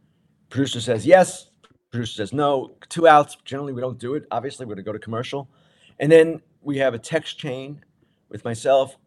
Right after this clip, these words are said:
a representative from Major League Baseball, and Rangers or Astros public relations representatives.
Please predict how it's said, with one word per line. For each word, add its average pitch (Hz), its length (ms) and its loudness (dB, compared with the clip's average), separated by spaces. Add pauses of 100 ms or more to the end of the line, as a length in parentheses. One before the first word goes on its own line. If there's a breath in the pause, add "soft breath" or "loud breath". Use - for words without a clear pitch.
a 120 40 -10
representative 120 460 -8
from 110 120 -8
Major 110 220 -6
League 104 160 -10
Baseball, 120 640 0
and 104 300 -8 (540)
Rangers 131 440 -4 (100)
or 113 180 -2
Astros 104 580 -2 (140)
public 117 260 -8
relations 101 460 -4
representatives. 98 680 -8